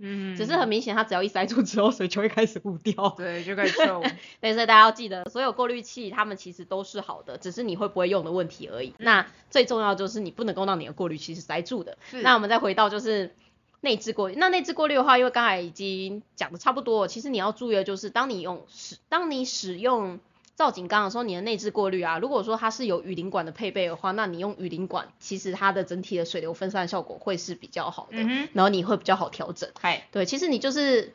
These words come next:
Speaker 2: 因为蛮多内置过滤，它其实就是一个边边角角嘛，
Speaker 1: 嗯。
Speaker 2: 然后你就放在那个边边角，然后雨淋管伸-，伸出去，然后直接冲水。
Speaker 1: 对。
Speaker 2: 那水面呢，有些人会想要把它雨淋管直接往下冲，但是我会比较建议大家是雨淋管往前面冲，就是沿着水，水平面这样子往，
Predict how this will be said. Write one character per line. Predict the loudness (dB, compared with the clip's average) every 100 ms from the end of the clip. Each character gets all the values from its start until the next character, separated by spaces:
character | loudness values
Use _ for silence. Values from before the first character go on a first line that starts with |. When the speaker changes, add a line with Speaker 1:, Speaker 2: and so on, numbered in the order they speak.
| _ _ _ -2
Speaker 2:
因 | 4
为 |
蛮 | 6 6
多 | 4
内 | 4
置 | 2 2
过 | 6
滤， | 6
它 | 6
其 | 2 0
实 |
就 | 2
是 | 2 0
一 |
个 | -2
边 | 0 2
边 | 2
角 | 0 -2
角 | -4 -8
嘛， | -10 -12
Speaker 1:
嗯。 | -6
Speaker 2:
然 | 0
后 | 2
你 |
就 | 4
放 | 6
在 | 6
那 | 6
个 |
边 | 2 0
边 | 2
角， | 2
然 | 2
后 |
雨 | 0 0
淋 | 0
管 | 0 0
伸-， | -2 -6
伸 | -2 0 0
出 | -2
去， | -2 -2
然 | -2
后 |
直 | 0
接 | -2
冲 | -2 -6 -6
水。 | -8 -10 -8
Speaker 1:
对。 | -8 -4
Speaker 2:
那 | 0
水 | 0 2 0
面 | 2 2 2
呢， | 2
有 | 2
些 | 2 2
人 | 2
会 | 0
想 | 0
要 | -2
把 | -2
它 | -2 2 2 0 -4
雨 | -6
淋 | -2
管 | -2 -2
直 | 0
接 | 0
往 | -2 -4
下 | -2 -2
冲， | -4 -8 -2
但 | 0
是 | 0
我 | 2
会 | 0
比 |
较 | 0 -2
建 | 0 -2
议 | 0
大 | 4
家 | 4 2
是 | 0 -4
雨 | -2
淋 | -4 0
管 | 0 0
往 | -6 -6
前 | -8
面 | -4 -4 -4
冲， | -6 -10 _ _ _ _ _ _ _
就 | 0
是 | 2
沿 | 2 2
着 | 2
水， | 0 0 -4 -4
水 | -6
平 | -6 -4
面 | -2 -2
这 |
样 | -2
子 | -2
往， | -6